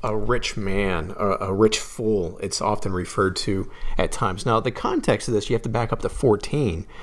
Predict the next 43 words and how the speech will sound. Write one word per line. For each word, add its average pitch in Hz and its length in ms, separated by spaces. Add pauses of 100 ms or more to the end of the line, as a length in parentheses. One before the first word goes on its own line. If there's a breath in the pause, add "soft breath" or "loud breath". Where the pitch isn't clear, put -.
(420 loud breath)
uh, 107 280
actually 110 320
thirteen. 92 640 (560 loud breath)
And 127 120
you 104 60
have 151 160
this 143 160
man 127 300
who 123 120
comes 120 320
up 117 140
to 117 100
Jesus 110 540
and, 101 240
and 107 160
says, 104 220
"Hey, 123 140
teacher, 113 500 (480 loud breath)
tell 135 180
my 143 140
brother 123 320
to - 100
divide 113 580
the 107 120
inheritance 104 640
with 107 180
me." 87 300 (800 loud breath)
And 135 100
we 143 60
don't 185 140
have 185 180
much 135 300
to 165 100
go 131 200
on 101 160
there. 98 160
It 95 80
seems 147 260
like 139 140
a - 20
reasonable 117 380
request, 98 840
but - 220